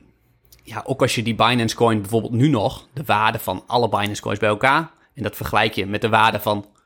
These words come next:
Coinbase, waar nu ook een waarde op te plakken is, zo'n, eh, zo'n, zo'n negentig miljard. De grootste beurs was dat inmiddels ter wereld. De beurskoers is weer wat gezakt, maar die gaat waarschijnlijk de komende dagen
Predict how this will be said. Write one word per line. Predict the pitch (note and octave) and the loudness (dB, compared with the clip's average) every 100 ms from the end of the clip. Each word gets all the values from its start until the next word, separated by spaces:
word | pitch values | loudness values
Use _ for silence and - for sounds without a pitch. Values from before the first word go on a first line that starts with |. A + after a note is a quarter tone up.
| _ _ _ _ | _ _ _ _
Coinbase, | - C3 D3 C#3+ F#3+ - A2 | 0 2 4 2 0 -4 -4
waar | G#2+ | -2
nu | G#2+ | -2
ook | B2 | 0
een | |
waarde | A#2 A#2+ A#2+ | 2 2 0
op | - | -4
te | |
plakken | - A#2+ - | -4 -2 -2
is, | C#3+ - - | -4 -6 -10
zo'n, | - G2+ | -8 -6
eh, | F#2+ F2+ - | -6 -8 -10
zo'n, | - G2+ - | -12 -14 -12
zo'n | - G2+ G#2 | -8 -6 -2
negentig | G#2+ A2 - - | -2 -2 -6 -10
miljard. | G#2+ G#2 G2+ G#2 - - _ _ _ _ _ | -8 -6 -2 -2 -4 -10 _ _ _ _ _
De | - | -16
grootste | - A2 A2 - G2+ | -10 -4 -2 -2 0
beurs | A2 G#2+ | 2 2
was | G2 G#2 - | 2 -4 -4
dat | - | 0
inmiddels | A#2+ G#2 G2+ - | 2 4 2 0
ter | F#2 | 2
wereld. | A2 B2+ A#2+ | 4 4 0
De | |
beurskoers | G#2 G#2 G2+ - - A#2 G#2+ | 0 0 -2 -10 -4 -2 0
is | C3+ B2 | 0 4
weer | A2 | 4
wat | G#2 | 2
gezakt, | A#2+ A2+ A#2 | 2 2 2
maar | G#2 | -2
die | F#2+ | -2
gaat | G#2+ G2 | 0 0
waarschijnlijk | G#2 G#2 G2 | 0 0 -2
de | G2 | 0
komende | G#2+ G2+ G#2 | 2 2 0
dagen | G#2 F#2 | 0 -2